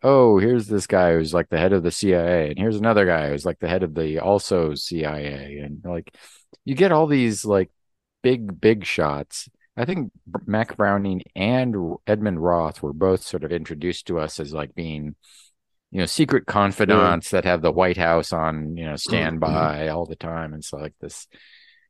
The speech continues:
Speaker 1: you know, peeing contest between <laughs> these guys is kind of interesting to finally see. And because, yeah, you're like, "Who would outrank each other, Browning or, or Roth?" And apparently it's Roth.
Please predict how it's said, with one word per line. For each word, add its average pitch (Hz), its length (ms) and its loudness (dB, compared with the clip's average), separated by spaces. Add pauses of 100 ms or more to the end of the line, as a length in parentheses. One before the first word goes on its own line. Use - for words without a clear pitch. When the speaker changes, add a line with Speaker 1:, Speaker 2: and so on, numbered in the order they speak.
(220)
Speaker 1:
you 90 100 -14
know, 73 240 -12
peeing 113 440 4
contest 80 560 -2
between 92 440 -6
<laughs> - 0 -
these 87 240 -6 (220)
guys 95 460 -2
is 87 140 -4
kind 107 200 -2
of 87 80 -6
interesting 80 540 -8
to 78 80 -12
finally 71 340 -10
see. 71 320 -12
And 67 180 -16 (840)
because, - 420 -4
yeah, 139 300 2
you're 101 180 2
like, 92 240 2
"Who 196 220 4
would 320 320 4
outrank 147 520 -2
each 90 180 -4
other, 67 400 -2 (440)
Browning 135 580 -2
or, 98 200 0
or 87 480 -2
Roth?" 85 400 -2 (760)
And 87 220 -18
apparently 85 440 -2
it's - 180 -10
Roth. 90 420 -2